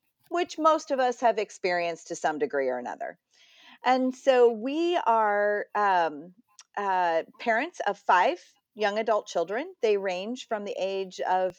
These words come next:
twenty-three to thirty-four, and we have four grandchildren. And so we are absolutely loving this season of life,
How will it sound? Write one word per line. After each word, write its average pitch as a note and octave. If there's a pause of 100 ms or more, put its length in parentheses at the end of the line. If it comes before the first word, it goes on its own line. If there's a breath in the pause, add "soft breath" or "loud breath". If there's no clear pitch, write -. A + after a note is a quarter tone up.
(140)
twenty-three G3+ (400)
to G3+
thirty-four, F3+ (640 soft breath)
and F#3+
we F#3+
have F3+
four F#3+
grandchildren. C#3+ (680 soft breath)
And F#3
so F#3
we A3
are -
absolutely G3
loving F3
this E3+
season E3+
of D#3
life, D3+